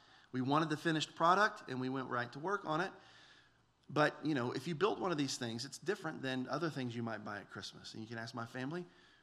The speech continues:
Um, when I get new things, I, some, a lot of times we'll bypass the directions because I already know how it works. And I just, I don't go through the directions. I just know how it's supposed to work. And so I just get it there through my own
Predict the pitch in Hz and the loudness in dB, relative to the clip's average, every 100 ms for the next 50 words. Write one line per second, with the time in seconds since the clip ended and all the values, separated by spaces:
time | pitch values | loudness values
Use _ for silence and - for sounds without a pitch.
0 | _ _ _ - 107 107 101 101 104 _ | _ _ _ -12 -8 -6 -6 -10 -16 _
1 | _ _ _ _ - 123 123 143 - 135 | _ _ _ _ -8 -2 -2 -2 -2 -2
2 | 143 147 147 156 - 117 131 - 117 - | -2 -4 -2 -2 -2 -4 -4 -8 -16 -16
3 | - - 135 139 120 127 135 147 151 139 | -12 -6 -6 -4 0 0 0 -4 -4 -4
4 | 123 123 131 135 139 147 147 185 190 107 | -2 -2 -2 -4 -6 -6 -6 -6 -6 -8
5 | 101 135 160 247 269 269 247 156 82 87 | -10 -8 -6 -6 -6 -8 -8 -10 -10 -12
6 | - - _ _ - - - - - - | -16 -20 _ _ -20 -18 -18 -16 -16 -14
7 | 190 151 - - - - - - - - | -14 -14 -16 -18 -20 -20 -20 -20 -20 -20
8 | - - - - - 143 143 147 175 - | -20 -20 -20 -18 0 6 8 6 2 2
9 | 139 139 147 151 170 170 196 208 208 - | 4 6 4 4 0 0 2 4 4 4
10 | 202 165 160 151 156 160 156 151 151 139 | 2 2 2 0 2 4 4 2 0 -4
11 | 147 165 160 180 147 - 123 139 143 151 | -4 -2 -2 -2 -2 0 2 2 0 -2
12 | 160 151 127 127 123 127 131 123 127 127 | -2 -2 -2 0 0 -2 -2 0 -2 -2
13 | 127 | -4